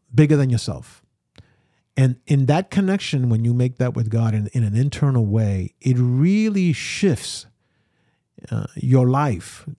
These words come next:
toward righteousness, toward good, toward treating your fellow human being differently.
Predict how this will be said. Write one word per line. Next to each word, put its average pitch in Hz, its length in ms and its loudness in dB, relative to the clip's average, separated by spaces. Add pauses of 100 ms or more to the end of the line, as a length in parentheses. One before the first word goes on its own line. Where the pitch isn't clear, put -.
toward 113 460 0
righteousness, 131 960 -4
toward 101 400 -6
good, 131 520 2 (280)
toward 104 240 -2
treating 151 720 0
your 110 220 0
fellow 120 280 0
human 110 300 0
being 101 280 -4
differently. 104 580 -6